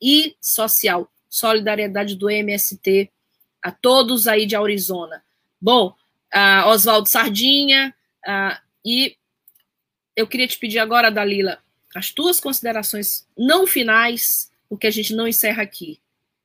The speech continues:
Eu queria que tu deixasse essa mensagem de encerramento pra nossa audiência, pro povo de Aurizona, pra todos que estão indignados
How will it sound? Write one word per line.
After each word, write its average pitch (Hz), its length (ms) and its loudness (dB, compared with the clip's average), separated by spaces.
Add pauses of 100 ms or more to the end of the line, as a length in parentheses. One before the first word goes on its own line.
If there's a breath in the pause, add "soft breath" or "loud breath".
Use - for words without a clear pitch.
(140)
Eu 170 160 -6
queria 196 340 0
que 208 140 -10
tu 214 140 -6
deixasse 196 480 0
essa 196 220 0
mensagem 208 600 0
de 208 80 -4
encerramento 208 960 -2 (400 loud breath)
pra 196 160 2
nossa 226 380 4
audiência, 196 720 -2
pro 190 160 -8
povo 247 400 0
de 196 80 0
Aurizona, 196 800 -2 (480 loud breath)
pra 208 340 2 (120)
todos 240 280 2
que - 100 -4
estão 226 240 0
indignados 208 1160 -2